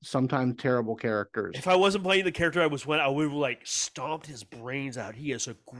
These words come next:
Speaker 2: gross person.
Speaker 1: I absolutely
Speaker 2: Just
Speaker 1: did stomp. Well, in, in, like, first playthrough, which is sort of, like, I consider my canonical playthrough.
Speaker 2: Yeah, yeah,
Speaker 1: Uh,
Speaker 2: yeah,
Speaker 1: just
Speaker 2: yeah,
Speaker 1: because
Speaker 2: yeah.
Speaker 1: that's the one where I had the most, like, y-, like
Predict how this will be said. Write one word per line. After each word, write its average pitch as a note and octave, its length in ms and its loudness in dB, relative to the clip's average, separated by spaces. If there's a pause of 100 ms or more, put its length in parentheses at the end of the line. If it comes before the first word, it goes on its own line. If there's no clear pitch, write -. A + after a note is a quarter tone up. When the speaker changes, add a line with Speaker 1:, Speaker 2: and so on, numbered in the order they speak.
(140)
Speaker 2:
gross C#3 540 0
person. A2 680 -10
Speaker 1:
I C3 200 4
absolutely B2+ 500 0
Speaker 2:
Just A2 80 -6
Speaker 1:
did G#2+ 160 -2
stomp. G#2 340 -6
Well, B2+ 200 -2
in, C3+ 180 -2
in, D3 160 2
like, D3+ 220 4
first F#3+ 260 4
playthrough, C3+ 380 4
which B2 120 0
is A#2 80 -8
sort B2 140 0
of, A#2+ 60 0
like, A#2 200 0
I A#2+ 80 -2
consider A#2 320 -4
my A2+ 140 0
canonical G#2+ 500 -4
playthrough. G2+ 540 -2 (100)
Speaker 2:
Yeah, E3 160 4
yeah, - 0 -
Speaker 1:
Uh, - 0 -
Speaker 2:
yeah, C3+ 400 4
Speaker 1:
just A#2 120 2
Speaker 2:
yeah, A#2 60 2
Speaker 1:
because A#2+ 180 4
Speaker 2:
yeah. C#3+ 40 4
Speaker 1:
that's C3 140 0
the D3 60 2
one B2 120 4
where B2 120 2
I A#2+ 60 2
had A#2+ 160 0
the A#2+ 80 -2
most, A#2+ 240 -2
like, A2+ 240 -2
y-, B2+ 280 -12 (120)
like A#2 340 -8